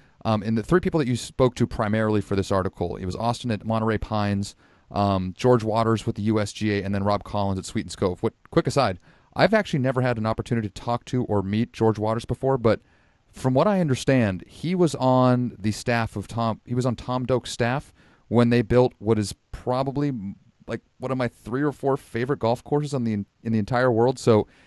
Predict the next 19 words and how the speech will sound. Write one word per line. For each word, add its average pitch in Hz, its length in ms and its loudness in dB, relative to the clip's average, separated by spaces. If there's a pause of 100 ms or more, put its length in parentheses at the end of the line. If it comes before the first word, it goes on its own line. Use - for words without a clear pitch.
(120)
if 117 120 -2
you 151 100 6
ever 220 140 4
get 185 120 2
a - 20 -4
chance 165 220 0
to 143 40 -4
talk 147 220 2
to 131 80 0
George 123 260 4
again, 101 340 0 (440)
could 139 140 2
you 160 80 6
let 190 140 6
him 160 120 4
know 151 320 6
that 113 260 2
Etna 120 200 0
Springs, 120 580 0